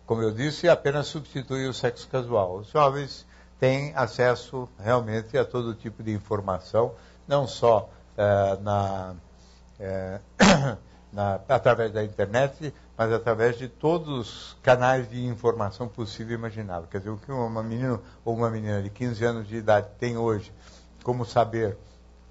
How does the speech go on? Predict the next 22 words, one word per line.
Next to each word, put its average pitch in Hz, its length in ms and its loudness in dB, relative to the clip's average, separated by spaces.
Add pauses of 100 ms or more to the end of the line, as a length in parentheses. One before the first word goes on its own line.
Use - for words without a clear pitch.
(360)
por 127 140 -2
comparação 120 600 2
com 127 140 -6
o 117 60 -2
que 117 180 -8
tinham 117 500 -4 (340)
há, 101 440 4
há 95 320 0 (280)
algumas 107 520 -2
décadas 110 480 0
atrás, 165 520 -2
é 131 220 4
realmente 127 580 -2 (240)
chocante. - 540 -4 (200)
O - 80 -10
quanto 175 320 4
isso 147 260 -2
vai 131 380 4 (240)
significar 135 1000 -2 (200)
efetivamente 135 880 2
uma, 135 340 4
uma, 120 540 2